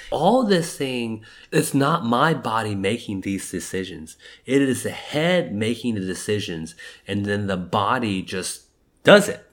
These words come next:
And so you could even say that as the body of Christ, one, we're related according to life,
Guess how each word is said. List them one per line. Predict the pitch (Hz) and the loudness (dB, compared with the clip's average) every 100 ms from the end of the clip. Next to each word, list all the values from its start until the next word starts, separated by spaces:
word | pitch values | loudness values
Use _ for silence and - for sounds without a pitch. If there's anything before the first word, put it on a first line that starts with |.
| _ _ 147 | _ _ -2
And | 160 | 0
so | 165 151 143 | 2 4 2
you | 165 190 | 4 4
could | 233 | 4
even | 196 135 | 4 2
say | - 135 | 0 0
that | 123 117 - | 2 0 -2
as | 135 143 180 - | -2 0 -2 -2
the | 120 | -4
body | 110 104 123 117 | -2 -4 -2 -4
of | 110 90 - | -8 -12 -18
Christ, | - 117 104 - - - _ _ _ _ _ _ _ | -6 -4 -4 -8 -16 -20 _ _ _ _ _ _ _
one, | 107 120 156 175 | 4 8 8 6
we're | 123 | 2
related | 113 107 101 107 120 90 | 2 2 2 2 2 -2
according | 82 - 104 101 - | -8 -4 -2 0 -2
to | 87 | -6
life, | 78 73 - - - | -6 -6 -10 -16 -20